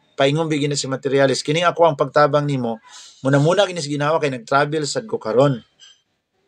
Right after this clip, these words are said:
No. So, naamang ka diya sa ministry,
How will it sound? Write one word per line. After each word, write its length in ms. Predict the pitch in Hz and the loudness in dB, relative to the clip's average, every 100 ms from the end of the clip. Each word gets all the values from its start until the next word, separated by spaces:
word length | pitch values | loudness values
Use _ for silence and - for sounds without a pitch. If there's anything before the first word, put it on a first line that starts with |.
| _ _ | _ _
No. 240 | 110 92 - _ _ _ _ | -16 -16 -20 _ _ _ _
So, 140 | - 156 | -2 0
naamang 340 | 196 233 226 | 2 2 2
ka 80 | 220 | 0
diya 160 | 208 190 | 0 -4
sa 140 | 175 | -6
ministry, 600 | 165 160 143 147 123 120 | -6 -6 -6 -4 -4 -6